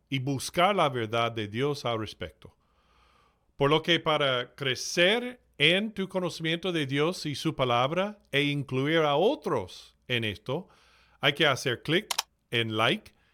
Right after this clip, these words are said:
también para suscribir y seguir el podcast, y también puedes compartir el podcast con todos los demás hoy.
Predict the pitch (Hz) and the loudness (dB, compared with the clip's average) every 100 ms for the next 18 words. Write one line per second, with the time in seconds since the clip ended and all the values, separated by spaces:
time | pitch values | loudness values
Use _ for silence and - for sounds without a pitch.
0 | - 123 123 120 131 160 127 113 - 113 | -6 -4 -2 0 0 0 -2 -2 -4 -8
1 | - - 110 104 131 147 120 113 101 117 | -8 -6 -4 0 0 0 -4 -6 -2 0
2 | 147 135 - 143 156 180 196 214 - _ | 0 -2 -2 -2 -2 -2 -2 -4 -14 _
3 | - 131 131 147 156 156 180 196 190 180 | -6 -4 -2 -4 -4 -2 0 0 0 0
4 | 160 156 147 156 143 131 120 - 233 247 | 0 0 -6 -4 -4 -2 -2 -4 -6 -4
5 | 214 - _ _ 131 110 120 117 - 120 | -6 -10 _ _ -2 -2 -2 -4 -2 -2
6 | 120 - 120 110 151 156 135 131 117 113 | -2 -8 -10 -4 -2 -2 -4 -6 -6 -4
7 | 117 107 - 87 | -4 -6 -8 -10